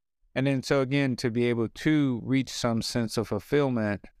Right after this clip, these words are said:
within the same environment and be like, "Oh, okay, there's just a whole nother side or a whole different lens." And again, like we have shared or stated before, it's like necessarily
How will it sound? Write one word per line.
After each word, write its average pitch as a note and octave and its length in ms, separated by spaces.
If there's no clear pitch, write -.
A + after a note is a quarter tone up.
within C3 440
the A#2+ 80
same A2+ 340
environment A2 800
and G#2+ 160
be A2+ 80
like, G#2 240
"Oh, F#3 320
okay, D#3+ 280
there's C#3+ 200
just D#3+ 200
a B2 100
whole C#3 240
nother B2 300
side A#2+ 680
or G#2+ 140
a G#2+ 40
whole A#2 200
different A2+ 440
lens." A#2 720
And B2+ 180
again, A#2+ 340
like A2+ 200
we A2 360
have A#2+ 180
shared A#2 360
or G2+ 80
stated G#2+ 420
before, B2 520
it's G2 160
like G#2 200
necessarily C3 1000